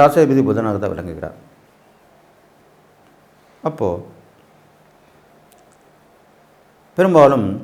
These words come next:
அந்த பெருமாளுடைய வழிபாடு விஸ்வரூப வழிபாடா இருக்கணும். நின்ற கோலத்துல இருக்கிற பெருமாளா இருக்கணும்.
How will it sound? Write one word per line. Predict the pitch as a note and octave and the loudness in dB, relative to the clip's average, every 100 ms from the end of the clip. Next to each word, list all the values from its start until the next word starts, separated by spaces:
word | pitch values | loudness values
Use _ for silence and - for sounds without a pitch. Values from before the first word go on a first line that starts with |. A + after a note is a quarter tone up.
| - - _ _ _ _ _ _ _ _ _ _ _ _ _ _ _ _ _ _ _ _ _ _ _ _ _ _ _ _ _ _ _ _ _ _ _ _ C3 | -16 -20 _ _ _ _ _ _ _ _ _ _ _ _ _ _ _ _ _ _ _ _ _ _ _ _ _ _ _ _ _ _ _ _ _ _ _ _ 0
அந்த | C3+ B2 A2+ G#2 G2+ G2 | 2 4 4 2 -2 -2
பெருமாளுடைய | D#3+ E3 C#3 A2+ G#2 G#2 | 0 2 2 0 0 -2
வழிபாடு | A2+ A2 G#2+ F2+ E2+ - - _ _ _ _ _ _ - | 0 -2 -2 -4 -6 -14 -20 _ _ _ _ _ _ -6
விஸ்வரூப | D#3 F3+ D#3+ B2 A2+ | -4 0 2 2 2
வழிபாடா | G2+ F#2+ F#2+ F#2 | 0 -2 -4 -6
இருக்கணும். | E2 D#2+ - _ _ _ _ _ _ _ | -8 -16 -20 _ _ _ _ _ _ _
நின்ற | C#3+ E3 E3+ | -2 2 2
கோலத்துல | C3 A#2+ A#2 G#2 | 0 -2 -2 -6
இருக்கிற | G#2+ G2+ | -6 -6
பெருமாளா | G#2 G2+ G2+ | -6 -4 -6
இருக்கணும். | F2+ F2 - | -8 -12 -18